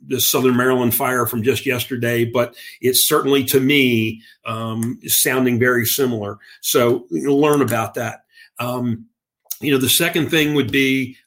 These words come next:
again, no matter what your position, whether you're a command officer, whether you're a, a rookie firefighter,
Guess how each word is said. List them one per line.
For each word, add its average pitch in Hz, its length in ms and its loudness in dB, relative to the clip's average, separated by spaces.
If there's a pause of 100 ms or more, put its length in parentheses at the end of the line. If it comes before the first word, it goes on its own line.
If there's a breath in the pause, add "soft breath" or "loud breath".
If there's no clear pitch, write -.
(100)
again, 131 380 0
no 127 60 0
matter 135 200 2
what 135 260 0
your 139 220 -2
position, 120 760 -2 (200)
whether 123 200 -2
you're 117 240 0
a 117 40 -12
command 139 360 -2
officer, 143 540 -2
whether 120 220 0
you're 120 340 0
a, 113 340 -2
a 113 100 -6
rookie 120 420 -4
firefighter, 117 680 0